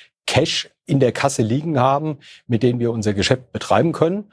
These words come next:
Und diesmal sind sie bei über zehn Milliarden rausgekommen, sodass man gesagt hat, man möchte über diesen überschießenden Betrag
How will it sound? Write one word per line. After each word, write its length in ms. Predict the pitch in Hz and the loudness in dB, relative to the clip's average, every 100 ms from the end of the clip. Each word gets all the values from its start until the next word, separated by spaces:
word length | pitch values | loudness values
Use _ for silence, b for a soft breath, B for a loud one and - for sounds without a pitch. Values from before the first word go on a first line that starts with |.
| B B B _ | B B B _
Und 500 | 143 123 123 - - | 2 2 0 -6 -4
diesmal 260 | 135 - 120 | -2 2 2
sind 140 | 127 | 2
sie 100 | 117 | 0
bei 480 | 113 101 104 98 101 | 2 2 2 0 -2
über 220 | 143 165 | -2 -2
zehn 180 | 165 156 | 0 -2
Milliarden 380 | 147 131 127 135 | 0 0 0 0
rausgekommen, 640 | 104 127 - 135 - 135 | 0 0 0 -2 -2 -2
sodass 300 | 127 113 113 | -2 -2 -2
man 100 | 117 | -2
gesagt 360 | 98 87 107 - | 0 2 0 0
hat, 140 | 120 | -2
man 140 | 101 101 | 0 -2
möchte 260 | 110 - | -2 -2
über 320 | 123 127 110 101 | -2 0 2 2
diesen 420 | 107 95 104 87 - 151 - - - | 0 2 0 0 -8 -12 -14 -20 -4
überschießenden 640 | 175 160 123 - 135 123 101 | 0 2 2 0 0 0 0
Betrag 540 | 92 - 87 127 | -2 0 2 2